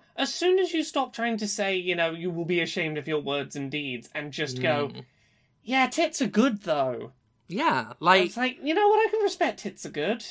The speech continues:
Speaker 2: and I've tried to make this point before, like, people accuse, um, people on, on the left of being prudes and all of this, and it's like, obviously I know a lot of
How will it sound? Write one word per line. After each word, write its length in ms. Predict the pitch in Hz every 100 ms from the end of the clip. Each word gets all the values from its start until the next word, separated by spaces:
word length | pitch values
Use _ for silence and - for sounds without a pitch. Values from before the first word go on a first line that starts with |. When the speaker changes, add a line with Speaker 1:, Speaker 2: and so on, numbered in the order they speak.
| -
Speaker 2:
and 80 | 214
I've 80 |
tried 280 | - 302 330
to 80 | -
make 180 | 196 156
this 140 | 143
point 340 | - 185 170 131
before, 420 | 139 180 151 127
like, 280 | 135 127 -
people 560 | 214 208 190 170 160
accuse, 640 | 143 - 165 156 139 - -
um, 680 | 135 127 123 123 123 123 127 - -
people 300 | 143 - 139
on, 300 | 131 131 -
on 160 | 131 127
the 80 |
left 580 | 127 123 120 - - - _ _ -
of 320 | 123 117 -
being 220 | 131 123
prudes 720 | 123 - 123 117 117 - - -
and 100 | 123
all 160 | 120 120
of 140 | -
this, 380 | - - - -
and 120 | 123
it's 160 | 127 143
like, 120 | 127
obviously 320 | 170 - -
I 80 | 131
know 180 | 127 123
a 40 |
lot 180 | 123 120
of 220 | 123 -